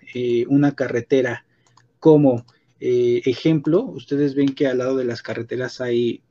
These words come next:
casi siempre árboles sembrados, ¿no? Árboles sembrados y se ven hasta en hilera, ¿no? E-, ¿esta qué medida, de qué medida creen que se trate? En segundo, y por último, sería la ubicación de una chimenea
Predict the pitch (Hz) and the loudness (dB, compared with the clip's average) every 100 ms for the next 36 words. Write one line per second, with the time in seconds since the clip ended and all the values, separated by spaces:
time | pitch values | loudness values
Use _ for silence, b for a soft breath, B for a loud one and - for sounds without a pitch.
0 | - 131 - - 131 127 165 151 123 120 | -6 -6 -6 -8 -6 -6 -6 -6 -6 -6
1 | 117 - 113 160 147 117 - _ _ _ | -6 -8 -2 0 0 -4 -12 _ _ _
2 | _ _ _ - 123 143 147 135 139 131 | _ _ _ -8 -2 -2 0 0 0 0
3 | 139 135 139 160 - b b b - - | 0 2 2 0 -2 b b b -8 2
4 | 135 139 139 135 123 120 117 110 - _ | 6 6 4 0 0 0 0 -4 -14 _
5 | _ _ _ _ _ 117 131 185 120 139 | _ _ _ _ _ -6 -6 -4 0 4
6 | 143 143 156 147 139 135 131 135 135 131 | 4 2 0 0 2 4 4 2 2 0
7 | 120 135 123 123 123 120 127 117 - 120 | -2 -2 -2 -2 -4 -4 -6 -6 -8 -4
8 | 160 165 - _ b b b b b b | -2 -2 -6 _ b b b b b b
9 | 139 143 147 143 156 165 170 156 151 151 | 2 4 6 6 6 4 4 0 0 -2
10 | 139 185 170 180 180 175 240 269 _ - | 4 8 8 6 2 2 0 -6 _ -6
11 | 135 135 139 135 131 131 143 131 165 170 | 0 0 2 2 0 -2 -4 -4 -2 0
12 | 175 180 175 160 143 151 147 135 127 147 | 0 -2 -6 -4 -2 0 2 0 0 -6